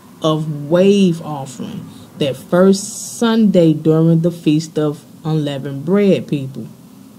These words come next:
It's called the Day of Wave Offering, that first Sunday during the Feast of Unleavened Bread. <clears throat> Leviticus twenty-three fifteen and sixteen,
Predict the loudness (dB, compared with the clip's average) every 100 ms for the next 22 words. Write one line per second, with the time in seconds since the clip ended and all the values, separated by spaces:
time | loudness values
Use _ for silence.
0 | -20 -20 -20 -20 -20 -20 -20 -16 -10 -10
1 | -2 0 0 -2 -6 -2 2 4 4 2
2 | 2 4 6 4 -2 -10 -8 -6 -6 -8
3 | -10 -16 -4 2 4 4 0 -8 -4 0
4 | 2 4 4 2 2 4 4 2 2 2
5 | 0 -4 -16 -10 2 2 4 2 2 2
6 | 2 0 -4 -2 2 2 0 -6 -18 -20
7 | -20 -20 -20 -20 -20 -12 -6 -2 0 -2
8 | -4 -16 -10 -4 2 4 4 4 2 2
9 | 2 4 4 2 4 0 0 2 4 4
10 | 4 2 -2 -2 -2 -2 -2 -4 -4 -8
11 | -12